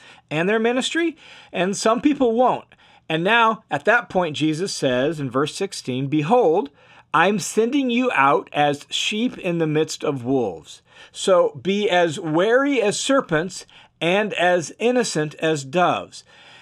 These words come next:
A couple things to note just from that verse, the verb sending. "I am sending you out as sheep in the midst of wolves." That verb sending is actually the verb form of the noun apostle. So at the end of chapter nine,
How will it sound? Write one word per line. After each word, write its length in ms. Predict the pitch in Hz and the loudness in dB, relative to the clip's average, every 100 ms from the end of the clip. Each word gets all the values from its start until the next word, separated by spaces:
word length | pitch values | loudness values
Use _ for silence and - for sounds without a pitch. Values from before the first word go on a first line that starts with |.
| _ | _
A 40 | |
couple 200 | - 233 | -2 -2
things 240 | 190 208 - | 0 -2 0
to 120 | 190 | 0
note 340 | 165 175 165 120 | 2 2 0 -2
just 220 | 175 - | -2 0
from 180 | 175 147 | -2 2
that 240 | 180 135 | 2 2
verse, 400 | 123 123 135 - | -2 -2 -2 -8
the 480 | - 135 147 147 - _ - | -6 0 0 0 -4 _ -4
verb 420 | 135 175 165 147 | 2 2 2 -4
sending. 560 | - - 226 190 127 113 | -10 -2 0 0 -2 -2
"I 120 | 156 | -2
am 220 | 160 147 | 0 -2
sending 640 | 135 - - 220 208 240 226 | -4 -6 -4 -2 -2 -2 -2
you 240 | 214 202 - | -2 0 2
out 420 | 165 143 - - - - 143 | 2 2 -6 -20 -20 -10 -4
as 180 | 139 | -2
sheep 340 | - - 180 185 | -4 -6 -6 -6
in 60 | |
the 80 | 165 | -4
midst 240 | 160 151 147 | -4 -4 -6
of 140 | 127 | -2
wolves." 320 | 131 123 139 | 0 0 -2
That 180 | 160 139 | -2 -2
verb 320 | 131 175 147 | 0 0 0
sending 720 | - - 240 262 240 139 147 | -4 -4 0 0 0 0 -2
is 220 | 156 147 151 | -2 -4 2
actually 360 | 170 190 185 | 2 2 -2
the 120 | 156 143 | -2 -2
verb 460 | 131 175 226 202 | 0 0 0 -2
form 580 | - 160 131 127 160 220 _ - - - - | -2 0 0 0 -2 -6 _ -20 -20 -6 0
of 220 | 160 165 | 0 0
the 100 | 202 | -2
noun 420 | 170 131 139 151 | 0 0 0 0
apostle. 680 | 156 - 233 208 - 107 - _ _ - - | -4 -4 0 0 -2 -8 -14 _ _ -20 -10
So 180 | - 165 | 0 0
at 80 | 151 | 0
the 180 | 165 175 | -4 -2
end 200 | 202 233 | 0 0
of 120 | 190 | 0
chapter 480 | - 180 170 - 247 | 0 0 0 -2 0
nine, 460 | 190 127 143 285 | 0 0 0 -4